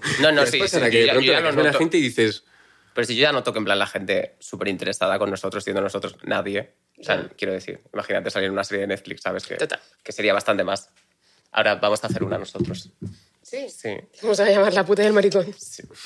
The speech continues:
Speaker 1: No. La puta del maricón en llamas.
Speaker 3: <laughs> Ah, mira que
Speaker 1: Va a ser súper bonita.
Speaker 2: Arde en el
Speaker 1: Podría ser,
Speaker 2: infierno.
Speaker 1: ¿no? Yo creo que podría ser y estaría súper chulo.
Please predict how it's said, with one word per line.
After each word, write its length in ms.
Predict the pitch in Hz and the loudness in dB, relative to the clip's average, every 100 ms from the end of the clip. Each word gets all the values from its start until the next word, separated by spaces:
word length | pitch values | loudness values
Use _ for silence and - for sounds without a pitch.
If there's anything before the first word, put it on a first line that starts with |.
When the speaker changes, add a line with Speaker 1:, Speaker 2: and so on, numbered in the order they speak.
| - 98 | -10 -6
Speaker 1:
No. 260 | 92 165 - _ _ _ | -6 -8 -12 _ _ _
La 140 | 117 117 | -2 0
puta 180 | 123 | 2
del 120 | 139 127 | 6 6
maricón 300 | 113 165 147 | 4 2 0
en 100 | 107 | 0
llamas. 400 | 101 92 - - | 0 -2 -6 0
Speaker 3:
<laughs> 80 | - 427 - | 2 2 2
Ah, 80 | 330 330 | 2 2
mira 120 | 359 | 4
que 40 | |
Speaker 1:
Va 60 | - | 2
a 40 | |
ser 320 | - 240 202 - | 2 2 0 2
súper 400 | 190 185 180 151 | 0 4 4 4
bonita. 420 | 117 107 - - - | 2 0 -2 -4 0
Speaker 2:
Arde 280 | 147 160 160 | 2 4 4
en 60 | |
el 60 | 147 | 6
Speaker 1:
Podría 240 | 139 151 | 6 6
ser, 20 | 139 147 147 170 | 4 6 6 4
Speaker 2:
infierno. 260 | 151 131 | 4 6
Speaker 1:
¿no? 160 | - 208 | 4 4
Yo 140 | 143 | 4
creo 200 | 131 143 | 6 4
que 100 | 143 | 4
podría 280 | 127 123 127 | 4 6 6
ser 160 | 127 123 | 4 2
y 40 | 131 | 2
estaría 240 | 98 104 | 2 0
súper 280 | 135 - - | 0 -4 -4
chulo. 220 | - | 2